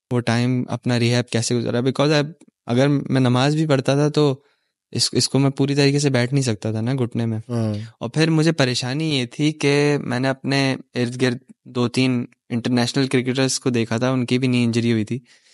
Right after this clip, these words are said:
Speaker 1: तो उनको बड़ी मुश्किलात पेश आ रही थी। तो मैं सोचता था कि इतनी यंग एज में अगर मुझे हो गई है तो आगे पता नहीं क्या होगा।
Speaker 2: हम्म।
Speaker 1: बड़ा मुश्किल था वो,
Speaker 2: हम्म।
Speaker 1: बहुत मुश्किल पीरियड था।
Speaker 2: हम्म।
Speaker 1: मैचेस खेलने को नहीं मिल रहे थे, बैटिंग सही से करने को नहीं मिल रही थी।
Speaker 2: हम्म।
Speaker 1: जो मेरा शौक है, जिससे मुझे सेटिस्फेक्शन मिलती है, जो मैं एंजॉय करता हूँ, वो करने को मुझे नहीं मिल रहा था।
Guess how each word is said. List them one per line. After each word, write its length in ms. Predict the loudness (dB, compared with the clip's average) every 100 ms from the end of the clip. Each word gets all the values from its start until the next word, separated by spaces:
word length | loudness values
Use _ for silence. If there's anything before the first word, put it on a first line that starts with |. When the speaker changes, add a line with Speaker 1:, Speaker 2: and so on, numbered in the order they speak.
| -20 -18 -18 -14 -4
Speaker 1:
तो 60 |
उनको 180 | 0 2
बड़ी 160 | 2 4
मुश्किलात 500 | 2 2 0 0 -4
पेश 180 | -4 -4
आ 80 |
रही 140 | -4 -4
थी। 100 | -4
तो 80 | -4
मैं 160 | -4
सोचता 320 | -4 -6 -4
था 100 | 0
कि 100 | 0
इतनी 300 | 0 2 2
यंग 180 | 2 2
एज 240 | 2 2 0
में 120 | 0
अगर 180 | 0 0
मुझे 320 | 0 2 2
हो 220 | 2 2
गई 180 | 2 2
है 160 | -2 -6 _ _ -4
तो 80 |
आगे 320 | 0 2 2 0
पता 220 | 0 2
नहीं 160 | 2
क्या 120 | 2 2
होगा। 260 | 2 0 -6 -4
Speaker 2:
हम्म। 500 | -2 -2 -6 -10 -2
Speaker 1:
बड़ा 180 | 0 2
मुश्किल 360 | 0 0 0 0
था 120 | 0
वो, 240 | -2 -6 -4
Speaker 2:
हम्म। 240 | -2 -2
Speaker 1:
बहुत 220 | -4 -6 -4
मुश्किल 280 | -4 -2
पीरियड 320 | 0 0 -2 -4
था। 200 | -8 -14 -16
Speaker 2:
हम्म। 120 | -18 -10
Speaker 1:
मैचेस 360 | -2 0 2 0
खेलने 320 | 2 2 2
को 80 | 2
नहीं 120 | 2
मिल 220 | 2 2
रहे 100 | 0
थे, 120 | 0 0
बैटिंग 340 | 0 0 0
सही 160 | 2 2
से 120 | 0
करने 280 | 0 0 0
को 100 | 2
नहीं 120 | 2
मिल 200 | 0 0
रही 120 | 0
थी। 200 | -2 -6 -4
Speaker 2:
हम्म। 180 | -4 -4
Speaker 1:
जो 120 | -4
मेरा 220 | -4 -4
शौक 320 | 0 0 2
है, 60 | 2
जिससे 280 | 0 2 2
मुझे 160 | 2
सेटिस्फेक्शन 640 | 2 0 0 -2 -2 0 0
मिलती 360 | 0 0 0
है, 80 | 0
जो 120 | 2
मैं 100 | 2
एंजॉय 300 | 2 2 2
करता 260 | 0 -2 -2
हूँ, 100 | 0
वो 80 | 0
करने 300 | 0 0 0
को 100 | 0
मुझे 200 | 0 0
नहीं 140 | 0
मिल 180 | -2 -2
रहा 120 | -4
था। 120 | -8